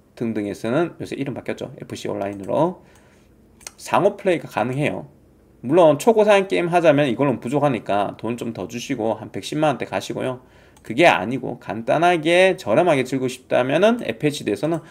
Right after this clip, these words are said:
요 정도 본체로 크게 불편함은 없습니다. 만 이천백 F에 알엑스 육천육백으로 견적 짜시면 대략적으로 칠십일, 이만 원 정도의 부품가격이 나올 거고요. 어, 그거보다 조금 더 좋은 사공육공이랑 비슷한 성능의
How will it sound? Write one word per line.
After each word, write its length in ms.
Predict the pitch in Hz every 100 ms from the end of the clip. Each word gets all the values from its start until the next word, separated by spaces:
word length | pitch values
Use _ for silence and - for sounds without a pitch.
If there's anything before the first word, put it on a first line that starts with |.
| - -
요 60 | -
정도 240 | 101 110
본체로 600 | 131 135 143 139 117 143 -
크게 240 | - 98
불편함은 500 | - 101 143 139 170
없습니다. 680 | - 98 - 92 90 - - - - -
만 140 | - 147
이천백 320 | 196 240 226
F에 280 | 240 226 214
알엑스 380 | 143 165 190 156
육천육백으로 840 | 139 - 175 170 165 160 180 190
견적 240 | 190 113 -
짜시면 540 | 131 - 143 123 85
대략적으로 440 | 110 139 147 139
칠십일, 560 | 135 - - - 240 247
이만 300 | 214 202 190
원 80 | 196
정도의 320 | 151 110 113
부품가격이 400 | 127 160 127 104
나올 200 | 92 95
거고요. 380 | 98 107 156 139 - - - - _ -
어, 160 | -
그거보다 380 | - 113 120 143
조금 240 | 147 196
더 100 | 165
좋은 340 | 120 131 110 139
사공육공이랑 680 | - 127 147 165 160 165 135
비슷한 240 | - 151
성능의 640 | 143 160 180 131 104 185